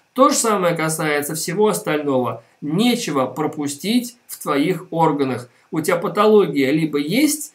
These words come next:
либо у тебя патологии, сука, нет. Пропустить что-то невозможно. Ты когда в жопу кому-нибудь колоноскопом залезешь, и будешь понимать, и таких жоп ты увидишь тысячу за свою практику эндоскописта,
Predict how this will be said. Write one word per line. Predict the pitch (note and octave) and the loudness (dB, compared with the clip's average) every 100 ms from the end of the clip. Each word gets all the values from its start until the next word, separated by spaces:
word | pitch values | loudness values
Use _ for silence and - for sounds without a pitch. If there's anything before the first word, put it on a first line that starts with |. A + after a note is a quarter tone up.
| _ | _
либо | D3+ G#3+ G3+ | -2 0 2
у | F3+ | 0
тебя | E3+ | 0
патологии, | E3+ D#3+ D#3 F#3 A3+ G#3 G3 | 0 -2 0 2 2 0 -2
сука, | G#3+ G#3 F#3+ | -2 -2 0
нет. | D#3 D#3+ - - _ _ _ _ _ _ _ _ - | 2 2 0 -4 _ _ _ _ _ _ _ _ 2
Пропустить | A3+ A3 A#3 A3+ - D4 D4+ | 4 4 2 2 4 4 4
что-то | - G#3 F#3 C#3 A2+ C#3+ | 6 6 6 0 -2 0
невозможно. | F3 B3 A3+ A3 G3+ G#3 E3+ C3 B2 G#2+ - _ | 4 6 8 6 4 4 4 2 -4 -6 -12 _
Ты | B3+ | 0
когда | B3+ A3+ A#3+ | 2 2 0
в | G3 | 2
жопу | A3+ B3+ A#3+ | 2 4 4
кому-нибудь | G3 G#3 A3 G#3 F#3 E3 - | 2 4 4 4 2 0 0
колоноскопом | G#3 G3+ G#3+ - A3+ F#3+ F3+ | 2 2 2 2 2 2 0
залезешь, | F#3 G#3 D4+ B3 C#3+ - - _ G3+ | 0 0 2 2 0 -4 -16 _ -4
и | |
будешь | G3+ B3 A#3 - | 0 0 0 -4
понимать, | A#3 B3 A3+ F3 C#3+ - | -2 0 2 2 2 -2
и | F#3+ | -6
таких | E3+ A3 B3 G#3+ E3 | 0 0 0 -2 -2
жоп | D#3 B3 - - | 2 6 6 2
ты | F#3+ | -4
увидишь | G3+ G#3+ F#3 D#3+ - _ | -2 -2 -2 -6 -8 _
тысячу | B3+ B3+ G3 E3 D#3+ | 6 6 6 -4 -4
за | D#3 | -2
свою | F3 F3+ F3 | -2 -4 0
практику | G3 F3+ - D#3 D#3+ D3 - - - | 2 2 0 -6 -2 -2 -4 -10 -4
эндоскописта, | E3+ E3+ G#3 F#3 B3+ D#4 - D3+ B2 | -2 -2 -2 0 2 2 2 0 -2